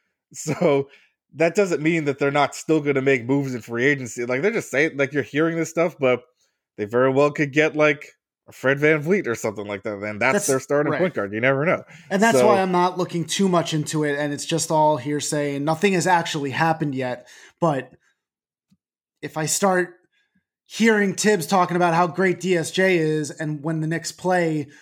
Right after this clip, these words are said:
Speaker 2: he's shooting oh for ten from three and he's getting a ton of minutes and he's not playing defense and he starts getting stubborn with a player like this that he's gonna groom, but the guy just stinks,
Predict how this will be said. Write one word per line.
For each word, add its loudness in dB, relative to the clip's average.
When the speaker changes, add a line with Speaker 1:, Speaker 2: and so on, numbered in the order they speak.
Speaker 2:
he's -2
shooting -2
oh 4
for 0
ten 2
from -2
three 4
and 2
he's 0
getting 0
a -4
ton 0
of 0
minutes 0
and -2
he's -2
not 2
playing 0
defense -2
and -6
he 2
starts 0
getting -2
stubborn 2
with -4
a -4
player 2
like 0
this -4
that -2
he's -2
gonna -2
groom, 2
but -4
the -8
guy 0
just -4
stinks, -2